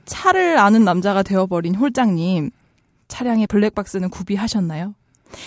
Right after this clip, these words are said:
이래저래 테러가 많은 세상, 국가가 지켜주지 않는 우리의 안전을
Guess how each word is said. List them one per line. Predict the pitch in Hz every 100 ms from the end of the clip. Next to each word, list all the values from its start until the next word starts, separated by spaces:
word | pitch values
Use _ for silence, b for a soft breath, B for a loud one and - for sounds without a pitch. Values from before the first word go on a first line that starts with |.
| 262
이래저래 | 226 226 214
테러가 | 214 320 302 277
많은 | 185 180
세상, | 202 202 196 185
국가가 | 185 - 185 185
지켜주지 | - - 185 180 175
않는 | 170 185
우리의 | 185 190
안전을 | 175 160 170 175 262